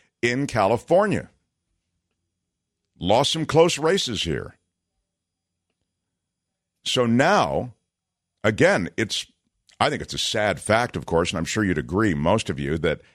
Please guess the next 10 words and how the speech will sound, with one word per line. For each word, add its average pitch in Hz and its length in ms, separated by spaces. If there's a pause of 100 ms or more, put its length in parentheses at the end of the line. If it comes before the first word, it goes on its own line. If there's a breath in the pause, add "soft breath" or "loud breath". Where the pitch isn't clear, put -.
(500 soft breath)
it 101 120
takes 117 280
so 123 200
much 101 260
money 85 400
to 104 120
win 92 220
a 80 40
political 85 460
race, 69 420